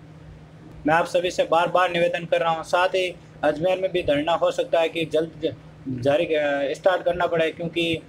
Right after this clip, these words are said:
वहाँ पर भी वर्क बहुत ही धीरे गति से हो रहा है और इसके लिए एक अलग से डेट जारी कर दी जाएगी। लेकिन बीकानेर में आपका धरना चल रहा है तो आप बीकानेर ज़रूर पधारें।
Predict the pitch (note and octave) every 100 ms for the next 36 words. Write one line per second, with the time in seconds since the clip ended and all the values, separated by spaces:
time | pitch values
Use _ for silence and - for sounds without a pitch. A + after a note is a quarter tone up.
0 | - - D3 E3 E3+ D#3+ F3+ E3+ D3+ B2
1 | D#3 E3+ - D#3+ E3 E3+ D#3 C3+ E3 E3
2 | E3+ E3 D#3+ D3+ D#3 D3 - - - D#3
3 | D#3 D#3 C#3+ B2+ - - - - - G3
4 | F3+ F3+ F3 - E3 F3 F3 F3 E3 D#3+
5 | C3+ D3 E3 E3 E3 D#3 E3 E3 D#3 D#3+
6 | D#3+ D#3 D3+ F3+ F3 E3+ E3 D#3 D3+ -
7 | D#3 C3+ D3 D3+ E3 E3 E3+ D#3+ D#3 C#3+
8 | C#3+ C#3+ D3+ D3+ C3+ B2 D#3 F3 E3+ E3+
9 | E3 E3